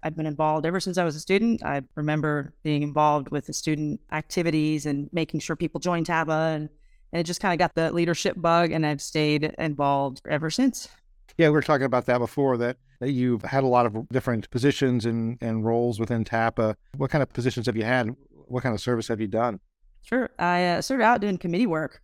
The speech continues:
Speaker 1: You know, I think people always wanna know what they can do, and they always think big, big things, and then you just do committee work. I started out just helping up committees, helping C M E committee, helping a student committee, you know, helping those things. And I worked my way up to the board, to the actual running for the board, and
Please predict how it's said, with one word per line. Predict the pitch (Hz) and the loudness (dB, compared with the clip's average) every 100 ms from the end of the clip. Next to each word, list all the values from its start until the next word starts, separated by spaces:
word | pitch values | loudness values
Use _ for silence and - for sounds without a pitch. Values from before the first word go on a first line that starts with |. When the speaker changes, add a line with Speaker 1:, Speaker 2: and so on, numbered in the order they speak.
| - | -8
Speaker 1:
You | |
know, | 160 | -6
I | 160 | -4
think | 180 160 | -4 -4
people | 180 - | -4 0
always | 170 - 165 151 | 0 2 0 -2
wanna | 160 160 | -2 -2
know | 160 165 160 160 - - | 0 -2 -4 -8 -20 -8
what | 170 - | -6 -4
they | |
can | 170 160 | -4 -2
do, | 151 170 170 | 0 0 0
and | 156 147 | -2 -2
they | 156 | -4
always | 151 - | -4 -4
think | 165 - | -6 -4
big, | 170 165 160 | -2 -2 -4
big | - 165 160 _ _ | -4 -4 -4 _ _
things, | 180 175 170 | -2 -2 -2
and | 156 156 | -2 -2
then | 147 | -2
you | 170 | -2
just | 180 160 | -2 0
do | 170 | -2
committee | 196 160 180 | 0 0 0
work. | 156 151 | 0 -2
I | 160 | -2
started | 214 214 | 0 2
out | 190 | 2
just | 190 - | -2 -4
helping | 175 190 202 | -4 0 0
up | 190 | -2
committees, | 156 170 160 - | 0 0 0 0
helping | 147 165 160 | 0 0 -2
C | - | -2
M | 190 | 0
E | 202 | 0
committee, | 202 147 139 | 0 -2 -2
helping | 135 151 160 165 _ _ _ _ - | -2 -2 -2 -4 _ _ _ _ -10
a | 170 | -6
student | - 254 190 | 0 2 2
committee, | - 160 151 143 | -2 -2 -2 -2
you | 143 | -2
know, | 147 | -2
helping | 151 156 | -2 -2
those | 151 147 | -2 -4
things. | - 165 156 151 | -2 -2 -2 -2
And | 151 | -4
I | 151 | -2
worked | 151 156 | -4 -2
my | 160 | -2
way | 160 160 | 0 0
up | 165 | -2
to | - | -4
the | 165 | -4
board, | 160 170 175 196 | -2 0 0 0
to | |
the | 156 | 0
actual | 151 151 156 151 | 0 -2 -6 -6
running | 147 151 156 156 | -2 0 0 -2
for | 160 151 | -4 -4
the | 147 | -2
board, | 147 147 147 156 | -2 -2 -2 -4
and | 135 | -6